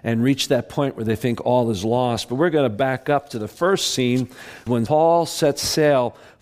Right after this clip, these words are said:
finally for Rome. So turn with me back to the first verse of chapter twenty-seven, and I'm gonna read the first eight verses. When it was decided that we would sail for Italy, Paul and some other prisoners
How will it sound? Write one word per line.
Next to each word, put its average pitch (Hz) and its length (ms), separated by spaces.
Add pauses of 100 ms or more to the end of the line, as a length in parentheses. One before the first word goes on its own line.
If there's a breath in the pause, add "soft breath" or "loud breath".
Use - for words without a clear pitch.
finally 139 360
for 113 180
Rome. 120 360
So 110 160
turn 170 220
with 170 100
me 147 100
back 127 300
to 127 100
the 104 160
first 180 420
verse 110 220
of 104 80
chapter - 320
twenty-seven, 117 640 (480 loud breath)
and 104 80
I'm 117 120
gonna 113 120
read 113 180
the 110 60
first 113 360
eight 101 160
verses. 92 560 (1400 loud breath)
When 156 200
it 202 80
was 208 160
decided 151 640
that 120 140
we 123 100
would 117 160
sail 151 320
for 147 160
Italy, 113 460 (140)
Paul 147 420
and 131 180
some 131 180
other 143 200
prisoners 113 680